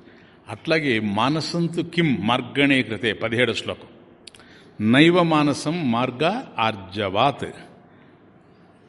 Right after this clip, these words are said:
కాబట్టి ఈ మనసు అంటే ఏంటి అని ఆలోచన చేయాలి. మనసు అనేటువంటిది సత్యం గనుకైతే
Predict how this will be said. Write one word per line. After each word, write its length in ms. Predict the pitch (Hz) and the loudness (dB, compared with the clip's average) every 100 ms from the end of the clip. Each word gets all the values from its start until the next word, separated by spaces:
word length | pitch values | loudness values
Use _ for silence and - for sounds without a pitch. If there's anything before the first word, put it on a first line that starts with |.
| _ _ _ - _ 139 | _ _ _ -20 _ -6
కాబట్టి 440 | 143 156 185 147 | -4 -2 0 2
ఈ 40 | |
మనసు 440 | 143 98 123 165 196 | 4 4 2 2 0
అంటే 220 | 185 185 | 2 2
ఏంటి 520 | 143 143 139 131 147 | 4 4 4 0 -2
అని 120 | 123 | -2
ఆలోచన 460 | 117 127 131 139 123 | -2 0 0 -2 0
చేయాలి. 260 | 117 107 95 | 2 2 0
మనసు 380 | 104 127 156 175 | -2 -2 -2 -4
అనేటువంటిది 600 | 165 165 156 151 139 135 | -4 -4 -4 -6 -4 -6
సత్యం 560 | - 151 - 185 170 | -4 -6 -2 -2 0
గనుకైతే 840 | 156 135 131 127 170 202 120 87 | -2 -2 -4 -6 -6 -4 -6 -8